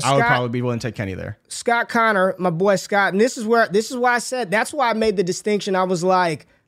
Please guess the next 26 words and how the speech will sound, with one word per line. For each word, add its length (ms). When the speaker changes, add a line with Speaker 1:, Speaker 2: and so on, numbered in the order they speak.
Speaker 2:
a 100
back 360
of 80
the 80
second 380
wide 180
receiver. 380
Scott 400
said, 340
"This 220
is 80
the 100
range 380
where 80
you 180
almost 420
stop 280
taking 360
wide 240
receivers 520
entirely." 960
Speaker 1:
Yeah. 240
Speaker 2:
Okay. 420
Kenny, 520
and 140
then 420